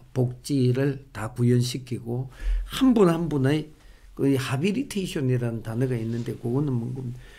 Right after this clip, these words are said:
개발할 수 있는 걸 최대한 개발하고 그걸 활용해서 이분이,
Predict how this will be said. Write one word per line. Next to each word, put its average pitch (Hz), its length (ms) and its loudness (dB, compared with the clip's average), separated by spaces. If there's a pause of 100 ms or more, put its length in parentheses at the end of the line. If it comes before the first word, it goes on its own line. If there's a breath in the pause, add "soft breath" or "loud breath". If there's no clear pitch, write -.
(280 loud breath)
개발할 190 480 6
수 175 160 -4
있는 147 220 2
걸 170 160 0
최대한 403 1040 4
개발하고 151 1080 2 (360 loud breath)
그걸 139 440 4
활용해서 135 680 0
이분이, 123 640 0